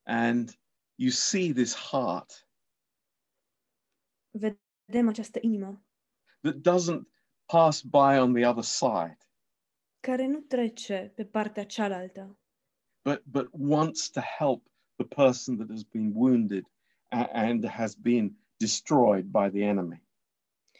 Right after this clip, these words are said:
Speaker 2: Ci care vrea să îl ajute pe omul care a fost rănit și care a fost distrus de dușman.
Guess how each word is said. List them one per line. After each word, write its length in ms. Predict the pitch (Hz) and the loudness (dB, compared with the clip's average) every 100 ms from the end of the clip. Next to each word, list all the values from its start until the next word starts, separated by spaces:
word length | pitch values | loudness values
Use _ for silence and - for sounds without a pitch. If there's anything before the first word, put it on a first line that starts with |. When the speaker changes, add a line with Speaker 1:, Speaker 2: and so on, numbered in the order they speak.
| _ - | _ -18
Speaker 2:
Ci 360 | - 247 - | -8 -6 -6
care 240 | - 247 233 | -4 -2 0
vrea 200 | 277 285 | -2 -4
să 260 | - 262 | -4 -4
îl 140 | 226 233 | -2 -2
ajute 800 | 220 196 262 240 - 202 208 208 | -4 -4 -6 -6 -6 -6 -6 -10
pe 60 | - | -8
omul 420 | 240 240 214 208 | -2 0 0 -4
care 200 | 202 202 | -10 -10
a 80 | 202 | -10
fost 340 | - 214 - - | -10 -10 -12 -10
rănit 480 | 214 208 226 214 | -6 -2 0 -2
și 160 | - - | -6 -14
care 160 | 208 202 | -14 -12
a 20 | |
fost 200 | 220 185 | -14 -12
distrus 440 | 214 - 196 202 | -16 -16 -18 -16
de 100 | - | -16
dușman. 540 | 190 202 233 202 190 | -16 -10 -8 -8 -12